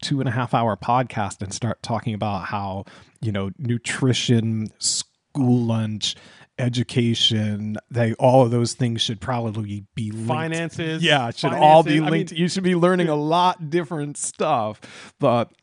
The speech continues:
Speaker 1: I, I did want to present this to you. So you may have heard the term food deserts. Um, it's a term that gets thrown around in a lot of dense urban areas, San Francisco being one of them.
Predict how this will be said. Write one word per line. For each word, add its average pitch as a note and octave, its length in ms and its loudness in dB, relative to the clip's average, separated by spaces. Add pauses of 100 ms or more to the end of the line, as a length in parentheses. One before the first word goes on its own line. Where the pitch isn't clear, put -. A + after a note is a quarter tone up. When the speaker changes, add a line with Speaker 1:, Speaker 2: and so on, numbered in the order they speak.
(160)
Speaker 1:
I, D3+ 200 -2
I C3+ 100 2
did E3 460 0
want D#3 280 -4
to A#2+ 420 4 (200)
present C#3 400 8
this B2+ 280 6
to - 160 -2
you. F#2 260 -2
So G2+ 400 0 (340)
you B2+ 120 6
may C#3+ 140 10
have C3+ 140 4
heard B2+ 260 0
the A2+ 80 2
term A2 360 2
food A2+ 580 0
deserts. G#2 680 -2
Um, F#2+ 460 -2 (100)
it's G#2+ 260 2
a G#2+ 60 -2
term A#2 320 -2
that G#2+ 80 -6
gets G#2 200 -4
thrown A2 260 -2
around G2 360 -2
in F#2+ 80 -4
a F#2 60 -6
lot F#2 240 -2
of F#2 160 -10
dense F#2+ 400 -6
urban G2+ 260 -2
areas, G2 640 -2
San G2 240 -2
Francisco G#2 460 -2
being F#2 360 -6
one A2+ 180 -2
of A2 160 -4
them. G#2+ 260 -2